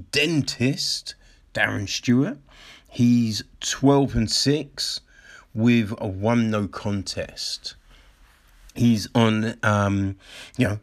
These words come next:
a one fight losing streak at the moment, which was a split decision loss to, uh,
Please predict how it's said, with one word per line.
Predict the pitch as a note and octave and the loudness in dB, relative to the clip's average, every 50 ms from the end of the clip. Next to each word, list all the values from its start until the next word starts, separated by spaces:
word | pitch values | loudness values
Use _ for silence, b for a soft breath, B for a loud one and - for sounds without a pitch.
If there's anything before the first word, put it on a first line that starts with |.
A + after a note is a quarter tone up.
| _ _ | _ _
a | A2+ A2 G#2+ G#2+ | 0 2 2 2
one | G2+ G2 A#2+ C3 B2 A2 | 0 0 0 0 0 0
fight | - - A2 A2 G#2 G2 | -2 -2 -4 -4 -2 -2
losing | - G#2+ G#2 G#2 G2+ G2+ G2+ G#2 G2+ G2 G2 F#2 F2+ F#2+ F#2+ F#2 F2+ F2 | -4 -2 -2 -2 -2 -2 -2 -2 -2 -2 -2 -4 -2 -2 -2 0 -2 -2
streak | F2 - - - - F#2+ F#2+ F#2+ F#2+ - - _ _ _ _ - - | -4 -6 -10 -6 -2 -2 -2 -2 -4 -10 -18 _ _ _ _ -8 -4
at | A2 A2 - - G#2+ | -4 -4 -4 -4 -6
the | - G#2 | -6 -4
moment, | F#2+ F#2+ B2 D#3 E3 F3 F3 E3+ E3+ D3+ - - B B B B B B B B B B _ - _ _ _ _ _ _ _ - - - | 2 4 4 6 4 4 2 0 0 0 -4 -10 B B B B B B B B B B _ -20 _ _ _ _ _ _ _ -20 -2 2
which | A#2 A#2+ C#3+ C#3+ - - - | 4 6 6 4 4 -2 -2
was | C3 C3 B2+ A2+ - - | 0 2 0 0 -2 -2
a | B2 B2 A2+ | -2 -2 0
split | A2 - - - - _ - C#3 D3+ D#3 - - - B2 | 0 -2 -4 -4 -6 _ 0 0 0 0 -6 -8 -8 -2
decision | A#2 C3+ A#2+ - - - - C3+ A#2+ A2 A#2 A#2+ G2+ F#2+ F2+ G2 A#2+ | 0 0 0 0 -2 0 2 2 2 2 2 0 0 0 -2 -4 -2
loss | C#3 D3+ D#3 C#3+ - - - - - - B B B B B B B B B B | 0 0 0 0 0 -2 -2 -4 -4 -6 B B B B B B B B B B
to, | - - B2+ A#2 A2+ G#2+ G#2+ G#2+ G#2 | -2 0 2 2 2 2 2 2 2
uh, | G2+ G2 F#2+ F#2+ | 2 2 0 -2